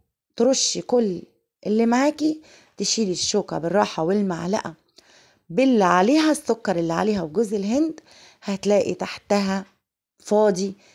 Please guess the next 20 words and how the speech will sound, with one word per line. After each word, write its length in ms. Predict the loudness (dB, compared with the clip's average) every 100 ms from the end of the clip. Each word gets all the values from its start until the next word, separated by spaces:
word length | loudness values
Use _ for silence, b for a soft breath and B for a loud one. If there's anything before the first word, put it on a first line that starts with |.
| b
مديك 520 | -4 -4 -4 -6 -4 -6
المنظر 560 | -2 0 0 -2 -4
اللي 160 | -4 -4
انت 180 | -4 -8
شفتيه. 600 | -12 -12 -6 -2 -2 -6 _ b b b b
بيبقى 340 | -2 -2 0 0
منظر 420 | 0 0 -2 -4
شيك 340 | -4 -4 -6 -6
كده 240 | -2 0
وجميل، 560 | 0 0 0 2 0 -2 b b b b
وتبقى 420 | -8 -2 -2 -2 -2
منظرها 600 | -2 0 0 2 0 -2
مميز 580 | 0 2 2 2 0
عن 220 | -4 -6 -8
كيك 340 | -2 -2 -2
الفانيليا 600 | -4 -2 0 0 -2 -4 -10 b b b b b
وكيك 400 | -10 -4 0 0
الزبادي 560 | -2 -4 0 0 0 -2
والكيكات 440 | -2 -2 -2 -2
التانية، 600 | -4 -6 -6 -6 -8 -10